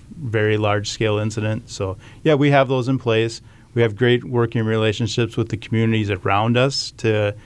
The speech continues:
to utilize them. Um, and some of them have some equipment that we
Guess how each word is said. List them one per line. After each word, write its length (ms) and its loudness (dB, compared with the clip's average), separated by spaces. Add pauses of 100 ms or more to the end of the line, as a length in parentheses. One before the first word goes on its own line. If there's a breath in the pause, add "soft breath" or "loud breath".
(320 loud breath)
to 100 -2
utilize 680 2
them. 460 0 (160)
Um, 560 -6
and 200 -4
some 220 0
of 100 -2
them 180 0
have 200 0
some 200 0
equipment 460 -2
that 180 0
we 320 0